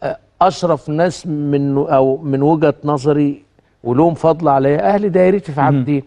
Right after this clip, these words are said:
Speaker 1: ما
Speaker 2: مم.
Speaker 1: صعب أوي زي السمك كده.
Speaker 2: مم.
Speaker 1: فلقيته جاي بيقول لي: "أنا فلان الفلاني، أول مرة اتعرفت عليه، قعدنا، العلاقة استمرت". لقيته جاي بيقول لي: "تعرف الفريق سامي عنان؟" قلت له: "العلم لا يعرف، ومن
Speaker 2: مم.
Speaker 1: لا يعرف سيادة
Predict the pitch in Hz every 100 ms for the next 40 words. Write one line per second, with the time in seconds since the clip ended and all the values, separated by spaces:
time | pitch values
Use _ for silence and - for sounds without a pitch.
0 | _ 156 120 101 247 240 202 214 196 165
1 | 175 - 208 170 135 - 123 - 123 107
2 | - _ _ _ _ _ 156 151 - 202
3 | 180 196 190 180 175 147 - 143 165 156
4 | 131 - 127 135 143 147 156 151 - -
5 | 147 151 131 131 143 131 139 131 135 -
6 | 117 123 135 127 123 131 139 139 143 151
7 | - - 160 135 127 151 160 147 131 -
8 | 135 139 139 151 - _ _ _ _ -
9 | 185 208 190 214 208 175 190 196 226 202
10 | - 196 175 151 120 147 190 175 175 170
11 | 131 131 151 143 _ _ _ _ _ _
12 | 151 104 - 143 143 117 113 143 147 139
13 | 127 131 131 156 - 113 - _ _ 120
14 | 123 151 143 135 135 135 123 98 - -
15 | 131